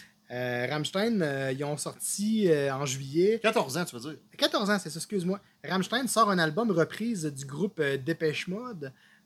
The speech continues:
Speaker 1: euh, Strip, de l'album, euh, For the Masses. Dans le fond, ils ont fait un re-, euh, un remake de ça.
Speaker 2: Vingt-deux et vingt-trois août mille neuf cent quatre-vingt-dix-huit,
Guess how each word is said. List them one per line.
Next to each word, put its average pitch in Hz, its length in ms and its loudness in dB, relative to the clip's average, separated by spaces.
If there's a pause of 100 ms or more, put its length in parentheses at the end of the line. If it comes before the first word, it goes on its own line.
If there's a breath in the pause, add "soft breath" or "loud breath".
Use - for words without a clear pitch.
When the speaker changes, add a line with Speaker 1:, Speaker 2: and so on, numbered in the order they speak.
Speaker 1:
euh, 123 160 -6
Strip, - 380 -8 (120)
de 160 60 -4
l'album, 147 520 -2
euh, 131 300 -6
For 151 220 -4
the 139 60 -4
Masses. 220 680 -6
Dans 156 120 -6
le 160 60 -6
fond, 175 180 -6
ils 160 60 -2
ont 131 100 -8
fait 147 160 -14
un 131 100 -8
re-, 127 360 -4
euh, 110 280 -10 (200)
un 127 40 -12
remake 127 360 -8
de 135 120 -8
ça. - 140 -14 (1080 soft breath)
Speaker 2:
Vingt-deux 185 480 2
et 220 80 8
vingt-trois 180 460 4
août 220 100 4
mille 208 80 -2
neuf 175 100 2
cent 190 100 0
quatre-vingt-dix-huit, 185 1000 -2